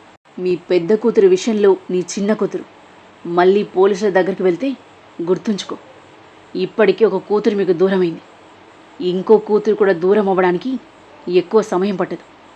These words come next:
ఆ మాటలు విని షాక్ అయిపోయారు అందరూ. కాబట్టి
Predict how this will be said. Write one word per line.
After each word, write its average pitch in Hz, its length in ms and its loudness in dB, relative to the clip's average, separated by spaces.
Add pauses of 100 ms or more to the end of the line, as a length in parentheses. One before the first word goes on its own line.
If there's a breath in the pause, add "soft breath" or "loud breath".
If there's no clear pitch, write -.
(360)
ఆ 185 140 6
మాటలు 185 380 2
విని 180 200 -10 (300)
షాక్ 196 320 4
అయిపోయారు 202 440 0 (120)
అందరూ. 170 280 -4 (800)
కాబట్టి 180 400 2